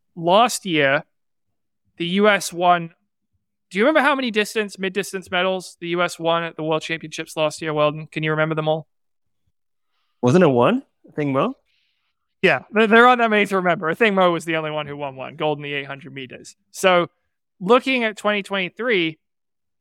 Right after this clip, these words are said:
Speaker 1: where do you set the over-under?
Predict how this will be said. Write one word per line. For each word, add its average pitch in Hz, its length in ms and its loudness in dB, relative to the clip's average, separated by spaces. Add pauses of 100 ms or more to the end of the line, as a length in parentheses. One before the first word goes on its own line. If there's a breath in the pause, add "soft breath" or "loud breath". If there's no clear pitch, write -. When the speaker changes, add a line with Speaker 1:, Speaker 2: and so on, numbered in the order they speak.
(2250)
Speaker 1:
where 196 320 2
do 285 80 0
you 269 100 0
set 233 300 -2
the 202 140 -2
over-under? 180 760 -2